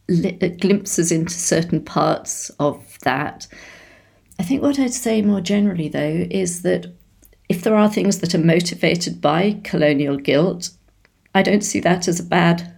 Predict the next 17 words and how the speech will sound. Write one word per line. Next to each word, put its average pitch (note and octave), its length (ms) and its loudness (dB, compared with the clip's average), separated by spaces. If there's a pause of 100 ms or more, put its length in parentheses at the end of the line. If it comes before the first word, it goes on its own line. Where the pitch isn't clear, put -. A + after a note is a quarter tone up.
thing F3+ 500 0 (180)
if - 200 -2
it's - 180 -4
producing F3 880 -2 (180)
effects - 760 -4 (180)
and D3+ 220 0
so D3+ 300 0
on. E3+ 320 -2 (560)
What A3 240 2
I've A3 120 2
looked - 240 2
at - 280 0 (1000)
in F3+ 220 4
previous G3 640 0
work C#3+ 380 -2
is E3+ 160 0
how F3 380 4